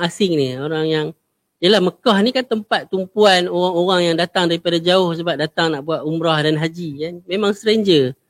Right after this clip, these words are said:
Uh, dan, uh, moyang Nabi nama Hashim tu, dan Nabi bin, uh, Abdullah bin Abdul Muttalib bin Hashim. Hashim tu memang terkenal adalah orang yang memang,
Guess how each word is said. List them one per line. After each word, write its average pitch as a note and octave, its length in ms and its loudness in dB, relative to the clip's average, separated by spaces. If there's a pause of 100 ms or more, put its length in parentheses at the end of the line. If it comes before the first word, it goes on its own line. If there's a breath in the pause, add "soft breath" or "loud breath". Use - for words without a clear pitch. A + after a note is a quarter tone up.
(520)
Uh, D#3 640 2 (240)
dan, F3 360 2 (120)
uh, D3+ 320 -14
moyang F#3+ 560 4
Nabi G3 300 0
nama F#3 340 2
Hashim E3+ 640 0
tu, C#4 120 -12 (560)
dan C#3 200 -20
Nabi D3+ 280 -20
bin, E3+ 200 -4
uh, D3 400 -6
Abdullah D#3 600 0 (200)
bin E3 280 0
Abdul E3 280 -2
Muttalib F3 400 2
bin D#3+ 160 2
Hashim. D#3+ 480 -4 (320)
Hashim B3 480 2
tu C#4+ 80 -6
memang B3+ 320 0
terkenal B3+ 720 2 (480 soft breath)
adalah A3+ 480 0
orang A#3 240 4
yang A#3 160 2
memang, A3+ 560 0